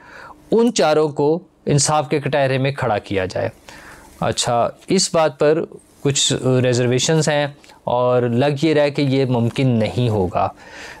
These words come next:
अच्छा, शहबाज शरीफ साहब तो पहले ही इसके ख़िलाफ़ हैं, उन्होंने तो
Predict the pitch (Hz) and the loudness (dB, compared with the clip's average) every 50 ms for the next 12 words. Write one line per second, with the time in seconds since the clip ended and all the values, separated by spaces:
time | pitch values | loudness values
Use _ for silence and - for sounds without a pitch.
0 | - - - - - 123 - - 156 147 127 147 151 170 165 - 180 185 185 - | -10 -6 -4 -2 -2 0 0 0 0 0 2 2 0 0 2 0 0 0 0 0
1 | - 180 170 170 165 - - 165 151 143 147 131 123 131 151 160 170 170 170 156 | 0 0 0 0 -2 0 0 0 0 2 0 0 0 2 2 2 2 2 2 0
2 | 147 - 127 139 139 - - 156 151 139 - 139 131 135 139 - 151 147 147 143 | -2 -2 -2 0 0 0 0 -2 -2 -2 0 0 0 0 0 0 -2 -2 -2 -4
3 | - - - - - 139 151 165 175 170 175 156 139 170 180 180 180 131 - | -8 -16 -14 -6 -2 0 2 2 2 2 2 2 2 2 4 4 2 2 -2